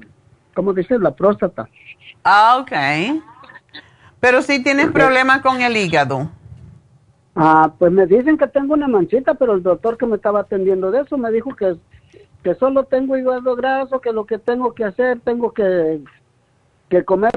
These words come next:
Speaker 1: saludable y, y hacer ejercicio, que ya, ya me dio de alta él.
Speaker 2: Ok. Bueno,
Speaker 1: O sea,
Speaker 2: tú
Speaker 1: no,
Speaker 2: sabes
Speaker 1: no,
Speaker 2: que
Speaker 1: no.
Speaker 2: tenemos una, una infusión para el hígado graso, ¿verdad?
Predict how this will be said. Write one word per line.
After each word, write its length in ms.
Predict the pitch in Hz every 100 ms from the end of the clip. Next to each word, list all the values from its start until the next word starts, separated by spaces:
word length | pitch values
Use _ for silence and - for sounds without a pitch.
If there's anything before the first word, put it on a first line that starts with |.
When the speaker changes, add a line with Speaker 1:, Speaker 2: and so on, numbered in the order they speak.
| 226
Speaker 1:
saludable 840 | 240 233 240 240 254 254 240 196 175
y, 40 |
y 180 | 170 165
hacer 320 | 175 165 214
ejercicio, 640 | 202 208 202 247 247 254 214
que 160 | 208 190
ya, 200 | 226 220 208 180 170 -
ya 160 | 208
me 160 | 233 226
dio 180 | 214 220
de 140 | 220
alta 260 | 226 - 208
él. 260 | 240 208 175 _ _ _ _ _ _ - 170
Speaker 2:
Ok. 260 | 208 - 165 170 208 302 - _ - _ - - _
Bueno, 220 | 208 233
Speaker 1:
O 40 | 320
sea, 120 | 294
Speaker 2:
tú 60 | 277
Speaker 1:
no, 80 |
Speaker 2:
sabes 220 | 285 294 294
Speaker 1:
no, 80 |
Speaker 2:
que 80 | 294
Speaker 1:
no. 120 | 285
Speaker 2:
tenemos 500 | 320 285 277 277 285
una, 580 | 254 247 226 208 180 151 -
una 240 | 202 220
infusión 640 | 220 - 190 190 277 285 277
para 220 | 208 202
el 80 | 196
hígado 360 | 190 190 180
graso, 460 | 175 233 330 - 311
¿verdad? 400 | 254 247 285